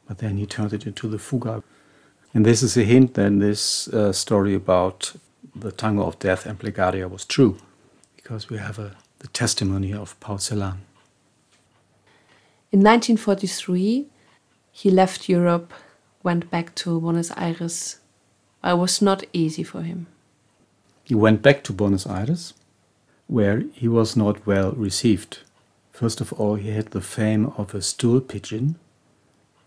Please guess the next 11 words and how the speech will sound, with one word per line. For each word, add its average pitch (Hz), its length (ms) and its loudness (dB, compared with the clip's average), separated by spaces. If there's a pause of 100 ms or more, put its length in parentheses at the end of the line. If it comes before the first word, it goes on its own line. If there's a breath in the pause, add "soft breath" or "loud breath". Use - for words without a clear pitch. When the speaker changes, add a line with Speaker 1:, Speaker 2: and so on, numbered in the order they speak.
(320)
Speaker 1:
of 104 140 -8
a - 20 -14
spy. 110 540 2 (460)
For - 160 -4
example, 95 600 2 (520)
he 117 140 -8
was, 101 560 -4
uh, 98 300 2
once 107 340 2
arrested 110 560 0
in 101 280 -8